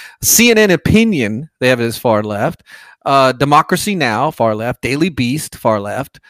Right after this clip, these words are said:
HuffPost, far left. The Intercept, far left. Jacobum, far left. Mother Jones, I, I, they probably couldn't, it,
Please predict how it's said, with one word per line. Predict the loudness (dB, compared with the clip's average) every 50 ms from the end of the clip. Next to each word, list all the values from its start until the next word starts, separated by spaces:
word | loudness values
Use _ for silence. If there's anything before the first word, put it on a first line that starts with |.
| _ -2
HuffPost, | 0 0 0 0 -4 -6 -6 -6 -6 -6
far | -4 -2 -2 -2
left. | -2 -4 -6 -8 -6 -4
The | -2 -2
Intercept, | 0 0 0 -2 -2 -4 -4 -4
far | -4 -4 -4 -4
left. | -6 -8 -10 -10 -8 -8
Jacobum, | -8 -6 -2 0 2 2 2 2 0 -4 -4 -4
far | -4 -4 -4 -4
left. | -4 -8 -10 -6 -2
Mother | 0 2 2 2 0
Jones, | 2 2 2 2 2 2 0 -2 -6 -10 -14 _ _
I, | -12 -10 -10 -10 -12 -14 _
I, | -20 -20 -18 -16 -16 -16 -16 -16 -18 -20 -20 -20
they | -20 -20 -12 -10 -10 -4
probably | -2 0 0 0 -2
couldn't, | -4 -4 -4 -4 -6 -10 -14 _ _ _ _ _ _ _ -20 -20 -16
it, | -14 -14